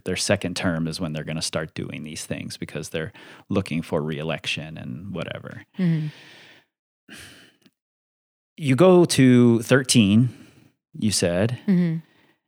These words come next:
Speaker 1: When you started the project, did that, uh, did that idea originally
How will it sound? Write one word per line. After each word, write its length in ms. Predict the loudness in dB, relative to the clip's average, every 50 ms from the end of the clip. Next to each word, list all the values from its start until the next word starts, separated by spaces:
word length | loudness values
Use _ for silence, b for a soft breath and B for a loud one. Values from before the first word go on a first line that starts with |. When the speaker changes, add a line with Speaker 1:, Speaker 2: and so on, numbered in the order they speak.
| _ _ _ _ _ _ _ _ _ _ _ _ _ _ _ _ _ _ _ _ _ _
Speaker 1:
When 200 | -2 2 4 4
you 80 | 4 4
started 680 | 4 2 2 2 2 2 2 4 6 6 6 4 4
the 80 | 2 0
project, 800 | 2 4 4 4 4 4 4 4 4 4 2 0 -4 -10 -14 -14 _ _ _ _ _ _ _ _ _ _ _ _ _ _ _ _ _ _ _ _ _ -20 -20 -20 _ _
did 180 | 0 0 2 4
that, 340 | 4 4 4 4 2 0 -4
uh, 100 | -6 -6 -6
did 280 | -6 -2 0 0 2 2
that 160 | 4 4 4
idea 720 | 4 4 2 2 0 0 4 6 6 8 8 8 6 6 4
originally 1080 | 2 4 4 4 4 4 6 6 6 8 8 6 6 6 6 6 4 2 2 -2 -6 _